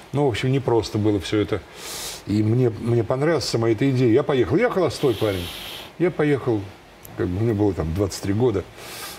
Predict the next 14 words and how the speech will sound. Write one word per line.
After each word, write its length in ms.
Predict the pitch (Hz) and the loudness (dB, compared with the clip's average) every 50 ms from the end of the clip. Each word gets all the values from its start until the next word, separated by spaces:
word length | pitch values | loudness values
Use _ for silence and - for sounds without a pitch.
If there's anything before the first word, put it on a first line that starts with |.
| - - - | -18 -12 -4
Колоссально. 520 | - 127 131 139 131 - 151 117 92 92 | -2 0 0 0 0 0 -2 0 0 0
Мы 140 | 120 180 220 | 2 2 2
играли 300 | 208 160 156 147 131 127 | 2 2 4 4 4 4
джаз, 340 | 117 104 131 151 143 - - | 4 4 2 2 2 0 -2
нас 180 | 127 127 120 - | -2 -2 -2 -2
сначала 300 | - 123 101 - 120 117 | -2 -2 -2 0 0 2
гоняли 380 | 110 107 110 113 120 117 107 98 | 2 2 2 2 2 0 0 0
палками, 400 | - 117 120 120 - - 117 101 98 | 0 0 0 0 0 0 0 2 2
метелками 480 | 104 101 - - 139 123 - - 98 95 | 0 2 2 2 2 2 0 0 0 0
из 100 | 92 95 | 0 0
этих 160 | 98 87 - | 0 -2 -2
ресторанов, 480 | 101 95 - - - 113 127 123 113 - | -4 -4 -4 -4 -4 -2 -2 -2 -4 -6
потому 280 | - - 110 107 110 101 | -8 -6 -4 -4 -4 -4
что 180 | - - 107 | -4 -4 -6